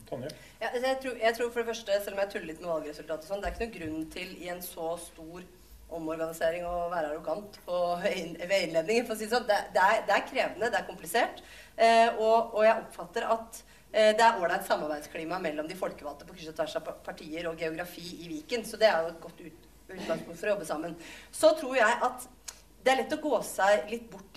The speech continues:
Speaker 2: i diskusjon om, eh, teoretiske kamper om lokalisering. Men fylkeskommunen driver jo egentlig med veldig mye annet viktig som ikke handler om det. Som handler om liksom, eh, faglig hjelp og støtte til utvikling. Vi kan jobbe sammen om bedre bypolitikk. Vi kan jobbe sammen for bedre, liksom,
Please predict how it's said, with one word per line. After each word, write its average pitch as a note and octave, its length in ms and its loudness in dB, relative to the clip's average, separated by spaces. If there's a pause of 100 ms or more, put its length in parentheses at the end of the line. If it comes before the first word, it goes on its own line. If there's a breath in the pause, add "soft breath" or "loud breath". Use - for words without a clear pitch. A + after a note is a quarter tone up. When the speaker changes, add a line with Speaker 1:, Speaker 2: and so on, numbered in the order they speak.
Speaker 2:
i G#3 80 -8
diskusjon G3+ 640 -10 (100)
om, F3+ 220 -4 (260)
eh, F3+ 220 -4 (100)
teoretiske G3 960 -2
kamper - 400 -6
om D#3+ 80 -8
lokalisering. E3+ 640 -2 (320 loud breath)
Men A#3 100 2
fylkeskommunen A3 580 -4
driver G#3+ 280 -4
jo - 20 -2
egentlig F3 240 -6
med A3 160 -2
veldig F#3+ 320 -2
mye G3 160 -2
annet F3+ 220 -2
viktig G#3 240 -10
som G#3+ 80 -12
ikke - 320 -2
handler A3 160 0
om B3 80 0
det. D4+ 80 6 (340 loud breath)
Som C4+ 160 -8
handler A#3 220 2
om G#3+ 80 -4
liksom, A3 280 -2
eh, F#3+ 220 0
faglig G3+ 380 4
hjelp F#3+ 160 0
og - 80 -8
støtte - 240 -8
til F3 160 -14
utvikling. G#3 420 -8
Vi G3 140 -8
kan A3 180 6
jobbe G#3+ 180 0
sammen F3+ 300 -2
om F#3+ 80 -6
bedre F3 240 -4
bypolitikk. G#3+ 800 -10
Vi F#3+ 100 -10
kan G#3+ 100 4
jobbe G3+ 220 -4
sammen F3 300 -6
for G3 100 -6 (180)
bedre, F3 360 0
liksom, F3+ 180 -10